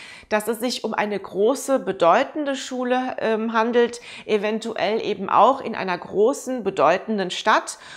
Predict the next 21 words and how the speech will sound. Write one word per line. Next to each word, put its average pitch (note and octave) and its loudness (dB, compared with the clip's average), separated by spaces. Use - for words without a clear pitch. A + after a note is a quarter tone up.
um C#4 2
dem A3+ 0
Ganzen A#3 -4
etwas - -4
mehr G3 0
Pep, B3 -4
äh, A#3 2
zu A#3 -8
verleihen, G#3+ 2
beziehungsweise G#3 -2
um - -4
auch A#3+ 6
den - -6
Ansprechpartner A3+ -2
darüber A#3+ 4
zu - -4
informieren A3 0
und G#3+ -4
diesen A3+ -4
zu - -10
überzeugen, G3+ 0